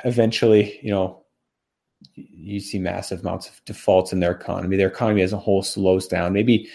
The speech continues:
even, you know, eventually it dips into a, a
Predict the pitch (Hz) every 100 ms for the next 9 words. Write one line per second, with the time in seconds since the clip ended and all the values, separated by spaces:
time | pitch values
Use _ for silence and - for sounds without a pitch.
0 | - _ - 117 104 95 - 98 76 -
1 | _ - 113 107 104 - 90 101 - _
2 | _ _ _ _ _ 180 - 113 104 120
3 | 123 98 98 - 104